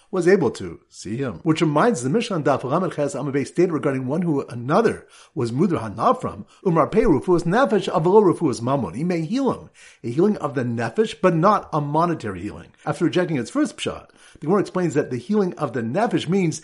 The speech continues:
to heal his body, and a monetary healing means his animal. Healing the sick is a mitzvah which is permitted to perform for a mudar hana because we consider his benefit to be incidental to the doctor's mitzvah. Daf Mem Beis. So the Simmer Daf Mem Beis is a mobster.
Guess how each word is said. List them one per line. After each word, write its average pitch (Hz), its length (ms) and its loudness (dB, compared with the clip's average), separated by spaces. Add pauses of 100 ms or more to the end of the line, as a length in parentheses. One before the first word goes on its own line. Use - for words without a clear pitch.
(220)
to 175 100 -6
heal 160 180 4
his 120 120 0
body, 160 520 2
and 156 140 2
a 147 60 2
monetary 151 520 2
healing 120 300 -2
means 104 220 -4
his 92 140 -12
animal. 139 440 -2 (300)
Healing 214 300 2
the 135 100 0
sick 247 380 -4
is 139 120 -4
a 120 120 -2
mitzvah 170 300 -2
which 175 200 0
is 156 60 -4
permitted 175 360 -2
to 170 60 -8
perform 175 360 0
for 151 120 2
a 123 40 0
mudar 147 340 -2
hana 208 400 2 (260)
because 170 260 -2
we 180 60 -6
consider 190 400 0
his 170 180 0
benefit 214 380 2
to - 60 -16
be 196 140 -4
incidental 185 760 0
to 185 100 0
the 135 100 0
doctor's 92 360 -6
mitzvah. 123 360 -6 (480)
Daf 135 260 0
Mem 131 220 2
Beis. 110 240 4
So 135 100 -6
the 110 100 -4
Simmer 175 240 2
Daf 147 220 2
Mem 156 240 2
Beis 151 460 2
is 160 160 -2
a 170 40 2
mobster. 113 680 -2